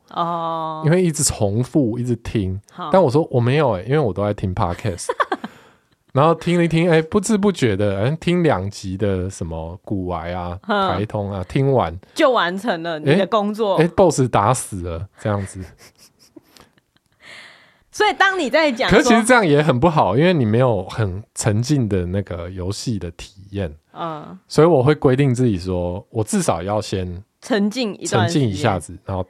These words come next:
Speaker 2: 然后觉得，哎，不知道在干嘛的时候，好，听个 podcast。
Speaker 1: 哦。
Speaker 2: 哎。
Speaker 1: 所以当你在讲说什么，比如说压力好大哦，好累哦，啊，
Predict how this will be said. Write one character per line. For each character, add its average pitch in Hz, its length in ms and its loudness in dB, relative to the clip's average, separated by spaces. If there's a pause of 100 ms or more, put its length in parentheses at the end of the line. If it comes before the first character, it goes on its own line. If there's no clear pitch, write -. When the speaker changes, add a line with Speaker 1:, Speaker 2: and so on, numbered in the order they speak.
(240)
Speaker 2:
然 101 180 -4
后 120 100 6
觉 120 200 0
得， 101 200 2 (420)
哎， 117 120 -2
不 170 140 2
知 156 60 4
道 151 60 6
在 147 140 4
干 139 180 2
嘛 87 220 -2
的 87 60 -4
时 - 120 -8
候， 90 200 -4
好， 92 260 -10
听 - 160 -10
个 90 80 -10
podcast。 - 680 -14 (500)
Speaker 1:
哦。 160 760 -8 (120)
Speaker 2:
哎。 85 260 -6 (580)
Speaker 1:
所 381 160 -2
以 392 40 -2
当 392 200 2
你 294 140 0
在 285 160 2
讲 180 260 -4
说 202 360 0
什 214 120 -14
么， 151 260 -10
比 190 60 -14
如 185 80 -10
说 180 180 -6 (100)
压 185 180 -2
力 214 120 0
好 160 140 -4 (140)
大 147 320 -2
哦， - 120 -14
好 160 140 -14 (180)
累 190 300 0
哦， - 100 -20
啊， - 140 -16